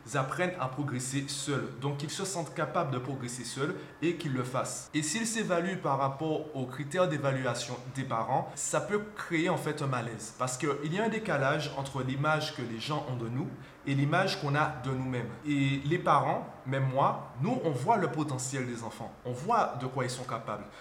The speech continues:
Donc, je sais que mon élève, il est capable d'avoir vingt. Maintenant, est-ce que mon élève se sent capable d'avoir vingt ? Et ce décalage-là, eh bien, c'est ce qui pousse certains élèves à ne pas travailler.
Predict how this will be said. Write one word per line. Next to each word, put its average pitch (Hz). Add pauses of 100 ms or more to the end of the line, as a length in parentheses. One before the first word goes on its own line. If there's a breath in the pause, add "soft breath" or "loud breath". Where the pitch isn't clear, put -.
(200 loud breath)
Donc, 160
je 151
sais 240
que 147
mon 185
élève, 160
il 139
est 135
capable 139
d'avoir 120
vingt. 113 (160)
Maintenant, 190
est-ce 185
que 170
mon 196
élève 143
se -
sent -
capable 131
d'avoir 113
vingt ? 110 (100)
Et 151
ce -
décalage-là, 135 (160 loud breath)
eh 139
bien, 139
c'est 139
ce -
qui 202
pousse 160
certains -
élèves 127
à 123
ne 120
pas 135
travailler. 110